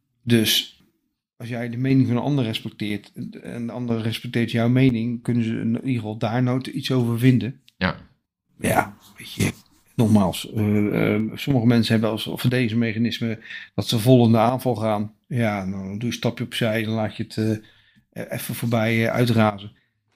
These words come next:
Speaker 1: Negenennegentig van de honderd keer weten mensen echt wel wat er, eh, wat er aan de hand is. En dan hoeven ze alleen maar te vragen van, "Joh, wat vind je er zelf van?"
Speaker 2: Ja, ja, dan, dan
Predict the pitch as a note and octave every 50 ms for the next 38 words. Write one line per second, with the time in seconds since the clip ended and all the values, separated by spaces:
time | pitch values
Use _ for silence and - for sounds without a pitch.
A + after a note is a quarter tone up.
0 | _ _ _ - B2 B2+ C3+ D3+ D3 C3+ B2 C3+ C3 B2+ B2 B2+ C3 A#2 A2 A2+
1 | G#2 A#2+ A#2 A#2+ A2+ A#2+ B2+ B2 A#2 G#2 - - B2+ A#2 A#2 A2+ A2 A#2+ A#2+ A#2
2 | A#2 A#2 A#2+ A#2 A2 - - - _ _ _ _ _ - C3 B2+ A#2+ - - B2+
3 | B2 A2+ G#2+ G#2+ A2 G#2+ G#2 - - A#2+ A2 G#2+ A2 A2 A2 A2 G#2 G#2+ G2+ -
4 | - G#2+ G#2+ G#2+ G#2 G#2 G#2 G2 F#2 - - - - - - - _ _ _ _
5 | _ _ _ _ _ _ - B2 B2 A2+ G#2+ G2+ G#2+ A#2 B2 C3+ C3+ C3 B2+ C3
6 | B2 A2+ A2 A#2+ A#2 A#2 A2 G#2 G#2 G#2+ A#2+ C3 C3+ C#3 C3+ C3 C3+ - _ _
7 | _ - B2+ B2 C3 C3 A2+ A2+ C3+ B2+ A#2+ A#2 A#2 B2 A#2 G#2 F#2+ F#2 - -
8 | E2 E2 - - - _ _ _ - F#2+ F#2+ F2+ - - - - _ - E2 D#2+
9 | D#2+ D#2 D2+ D2+ D#2 D2+ D#2 D2+ D2 - - - - - E2 D#2+ E2 - D2+ D#2
10 | D#2 C#2+